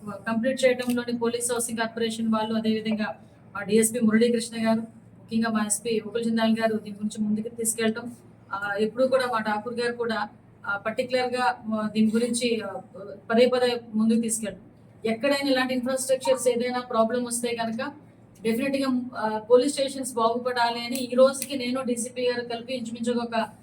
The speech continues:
నాలుగైదు పోలీస్ స్టేషన్స్ ఓపెన్ చేసుకున్నాం. ఇంచుమించు ఇంకా, ఆ, నాలుగైదు పోలీస్ స్టేషన్ శంకుస్థాపనలు కూడా చేశాం.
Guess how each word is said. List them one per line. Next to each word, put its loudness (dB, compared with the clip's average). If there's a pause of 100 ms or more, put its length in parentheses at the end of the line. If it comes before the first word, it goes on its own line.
(200)
నాలుగైదు 4
పోలీస్ -2
స్టేషన్స్ 0
ఓపెన్ 0
చేసుకున్నాం. -4 (300)
ఇంచుమించు 2
ఇంకా, 2
ఆ, -4 (140)
నాలుగైదు 4 (120)
పోలీస్ 6
స్టేషన్ -2
శంకుస్థాపనలు 0
కూడా -4
చేశాం. -12